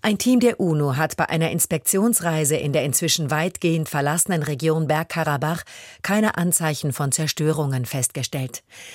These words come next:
Ein Sprecher sagte, in der Gebietshauptstadt Stepanakert habe man keine Schäden an öffentlicher ziviler Infrastruktur gesehen. Auch die landwirtschaftliche Infrastruktur sei unbeschädigt, ebenso wie kulturelle und religiöse Einrichtungen.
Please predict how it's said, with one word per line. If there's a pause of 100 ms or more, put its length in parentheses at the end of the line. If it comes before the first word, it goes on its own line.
(140)
Ein
Sprecher
sagte,
in
der
Gebietshauptstadt
Stepanakert (340)
habe
man
keine
Schäden
an
öffentlicher
ziviler
Infrastruktur
gesehen. (480)
Auch
die
landwirtschaftliche
Infrastruktur
sei
unbeschädigt, (320)
ebenso
wie
kulturelle
und
religiöse
Einrichtungen.